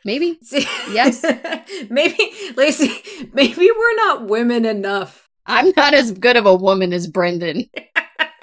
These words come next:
Speaker 1: So she goes in to do her presentation, doesn't eventually get to do it at all because they fire her before it can even happen. She goes home, and then Katie wanders in and had been out, like, all night because Katie was trying to make her dinner the night before.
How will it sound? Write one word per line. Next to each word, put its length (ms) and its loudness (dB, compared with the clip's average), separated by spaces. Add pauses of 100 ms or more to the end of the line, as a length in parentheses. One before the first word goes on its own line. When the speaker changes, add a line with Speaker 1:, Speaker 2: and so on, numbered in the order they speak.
(1400)
Speaker 1:
So 180 -4
she 180 -4
goes 240 0
in 240 -2
to 100 -6
do 140 0
her 100 2
presentation, 720 -4
doesn't 300 0
eventually 500 -4
get 180 -6
to 100 -8
do 240 -2
it 180 2
at 120 0
all 320 4
because 380 -8
they 100 -6
fire 380 -4
her 420 -10 (240)
before 240 -8
it 60 -10
can 100 -8
even 180 -4
happen. 360 -6
She 180 -8
goes 180 -6
home, 380 -8
and 180 -4
then 300 -6
Katie 320 -6
wanders 580 -4
in 420 -8 (440)
and 140 -4
had 160 -2
been 200 -4
out, 360 -2
like, 260 -6 (100)
all 280 -2
night 420 -10 (140)
because 340 -4
Katie 280 -4
was 180 -8
trying 180 -6
to 80 -4
make 220 -8
her 120 -6
dinner 380 -6
the 100 -10
night 240 -10
before. 600 -10